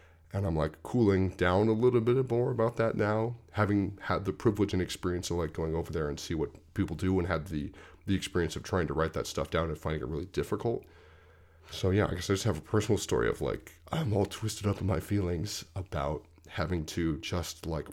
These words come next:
fly for hours to discover what really happens, because in some ways there are some things that have not been transmitted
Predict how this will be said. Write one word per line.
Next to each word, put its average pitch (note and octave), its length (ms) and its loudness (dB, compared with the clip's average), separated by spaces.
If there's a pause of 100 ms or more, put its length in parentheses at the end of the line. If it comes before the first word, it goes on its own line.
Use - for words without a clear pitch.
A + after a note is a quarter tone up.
(360)
fly F2+ 420 -2
for - 340 -6
hours D#2+ 420 -2
to - 160 -4
discover E2 520 -6
what D#2+ 280 -4
really F2 360 -2
happens, D#2+ 580 -6 (400)
because F2 400 -2
in D#2+ 140 0
some F#2 300 2
ways D#2+ 360 2
there E2+ 100 0
are D#2+ 60 -2
some E2+ 200 -4
things D#2+ 200 -8
that - 140 -8
have F#2+ 180 -2
not - 220 -2
been A2 120 2
transmitted A2+ 640 -4